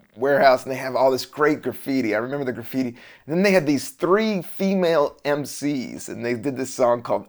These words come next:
Us Girls. And, uh, in that scene, there's a great break-off. I remember I was so into breaking, I knew all the movies that had <laughs> different break scenes, and this was, like, a classic break scene, uh, in Beat Street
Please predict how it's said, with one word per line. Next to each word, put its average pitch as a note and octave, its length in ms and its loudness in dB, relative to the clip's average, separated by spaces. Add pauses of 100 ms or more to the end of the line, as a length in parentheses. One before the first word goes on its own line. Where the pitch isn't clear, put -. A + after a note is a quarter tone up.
(120)
Us C3 300 0
Girls. - 720 -2 (600)
And, G#2+ 560 -4
uh, G2+ 340 6 (160)
in A3 280 8
that G3+ 320 6
scene, E3+ 500 2
there's C3+ 200 0
a B2 40 0
great D#3 640 0
break-off. C3+ 560 0
I B2 80 4
remember E3+ 340 2
I D3 80 6
was C3+ 140 0
so F3 320 6
into D#3+ 180 2
breaking, D#3 420 4
I C#3 140 2
knew G#3 200 4
all F#3 280 10
the F#3 140 4
movies E3 500 6
that C3+ 180 4
had D3+ 520 4
<laughs> - 60 2
different D#3+ 380 0
break D3+ 320 2
scenes, A#2 520 -4 (320)
and D3 120 -4
this E3+ 160 4
was, D3+ 200 0
like, C#3+ 320 4
a A#2 80 -4
classic C3 580 0
break C#3 300 0
scene, A2 360 -4 (720)
uh, A#2 260 0
in A#2 220 -4
Beat C#3 220 0
Street A#2+ 480 -6